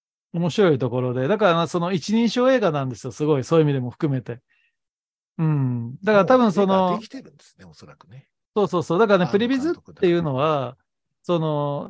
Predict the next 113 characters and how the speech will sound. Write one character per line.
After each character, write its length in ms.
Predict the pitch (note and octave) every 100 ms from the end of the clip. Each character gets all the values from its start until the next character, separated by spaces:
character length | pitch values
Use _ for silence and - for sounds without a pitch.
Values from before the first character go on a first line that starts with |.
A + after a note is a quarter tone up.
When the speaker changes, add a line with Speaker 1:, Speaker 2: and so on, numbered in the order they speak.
| A3
Speaker 1:
全 280 | F3+ A3+ B3+
員 40 |
で 140 | B3+
合 160 | G#3+ B3
意 60 | B3+
形 180 | D#4+ C4
成 100 | F#3
を 40 |
し 60 | -
て 60 |
い 20 | E3+
く 80 |
た 120 | F3 E3+
め 100 | E3+
の 100 | D3
手 120 | F#3
段 160 | D3+
と 80 | A#2+
し 60 | G2
て 60 |
必 160 | G#2+ D3+
要 80 | C#3
な 140 | A#2
ん 100 | A2 - D#3 _ -
で 80 | C3
す 120 | -
よ 120 | A#2+
ね。 240 | C3 G#3+ C4+ -
だ 100 | G3+
か 60 | F#3
ら、 60 |
だ 80 | G#3
か 60 | F#3
ら、 80 |
シ 160 | C#3 F3+
ン・ 40 |
ゴ 120 | G3+ A3+
ジ 100 | G3
ラ 140 | E3+
と 100 | E3+
か 140 | F#3+
も、 380 | G#3 A#3+ F#3+ D#3 - _ _ _
要 100 | F#3
す 100 | F3
る 60 | F#3+
に 60 |
こ 120 | E3+ G3
ん 60 |
だ 100 | G3+
け 140 | G#3 G3
分 120 | G3
厚 220 | G#3 F3
い 60 | C#3
脚 260 | C#3+ B2+
本 260 | C3+ C#3+ D3 G3
を、 260 | E3+ C3+ - _ _ _
も 80 | E3+
う 40 | D#3
三 220 | E3 F3+
時 80 | G#3
間 160 | F3+
の 80 | D#3
映 40 |
画 100 | D#3
と 100 | D3
か 80 | C3
に 60 | A#2+
し 40 |
て 60 | E3+
ほ 80 | D3+
し 60 |
く 80 | D#3
な 120 | C#3
い 40 | D3+
ん 20 |
で 60 |
す 100 | B2+
け 80 | C#3+
ど、 160 | C#3+ D#3+
み 120 | E3
た 100 | C3+
い 20 |
な 80 | B2+
感 140 | C#3
じ 60 | C3+
で 0 |
言 20 |
う 40 | D3+
ん 20 |
だ 80 | C3
け 80 | D#3+
ど、 60 |
「い 40 | D3
や、 60 |
こ 100 | D3+
れ 260 | F#3 F#3+ D#3+
二 60 |
時 100 | F3
間 140 | G3+ D3+
に 100 | B2+
収 120 | E3+
ま 100 | D#3+
る 60 | E3+
よ」、 100 | F3+
み 80 | D#3+
た 140 | G#3
い 20 |
な 60 | G3
話 260 | B3 -
が 120 | G3+ E3
あ 40 |
っ 40 | -
て、 340 | A#3 G3